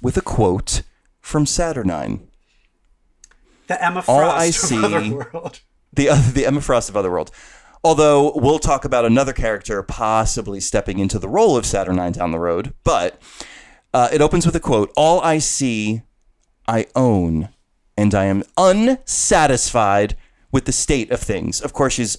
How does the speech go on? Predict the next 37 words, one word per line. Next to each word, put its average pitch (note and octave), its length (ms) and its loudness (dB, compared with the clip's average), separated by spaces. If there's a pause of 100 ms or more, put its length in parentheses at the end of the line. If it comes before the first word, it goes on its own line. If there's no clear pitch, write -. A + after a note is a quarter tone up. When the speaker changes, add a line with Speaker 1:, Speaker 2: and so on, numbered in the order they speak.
Speaker 1:
obviously A#2 400 0
talking G2+ 360 -4
about F#2 240 -4
Betsy C#3 380 0
because G2+ 320 0
she G#2 360 -2
is F#2+ 360 -2
a G2+ 120 -4
self-loathing F2+ 600 -2
misogynist, D#2+ 800 -4
Saturnine, C#2+ 560 -6 (100)
right? F3 240 0
That's A#2+ 160 -2
my G#2 100 0
interpretation. - 680 -8
I'm - 100 0
Speaker 2:
Well, - 60 -2
Speaker 1:
just - 140 -6
kidding. - 220 -6
Speaker 2:
I E4+ 100 0
mean, F4 160 -2
well, D4+ 120 0
that's E4 300 -4
the G3+ 80 -8
thing. D#3+ 240 -8
We G3 120 -8
could C#4 300 -4
say G3 260 -6
she F#3+ 280 -10
hates - 520 -8
Betsy C3 720 -8 (280)
because D3+ 280 -10
she's C3 240 -10
a C3+ 60 -10
woman, A#2+ 500 -12 (280)
but A#3 220 -2
also C3+ 720 -4